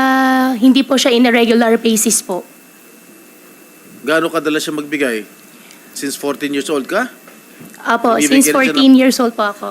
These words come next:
Speaker 2: Negosyante ka na nung fourteen years old ka?
Speaker 1: Ah, fourteen years old po, nagtatrabaho na po ako sa farm.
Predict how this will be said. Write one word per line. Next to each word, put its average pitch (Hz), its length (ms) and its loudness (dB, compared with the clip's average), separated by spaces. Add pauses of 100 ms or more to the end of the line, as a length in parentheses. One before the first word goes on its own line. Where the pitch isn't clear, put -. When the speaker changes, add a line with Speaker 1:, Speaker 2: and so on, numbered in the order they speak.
Speaker 2:
Negosyante 147 560 -2
ka 156 80 -2
na 190 80 -4
nung 240 160 -8
fourteen 143 320 -8
years 143 240 -6
old 135 160 -6
ka? 233 160 -10 (400)
Speaker 1:
Ah, 247 480 2 (480)
fourteen 302 480 4
years 294 160 4
old 285 240 0
po, 294 160 4
nagtatrabaho 233 560 0
na 233 160 2
po 220 160 0
ako 226 80 -2
sa 214 160 -4
farm. 190 320 -6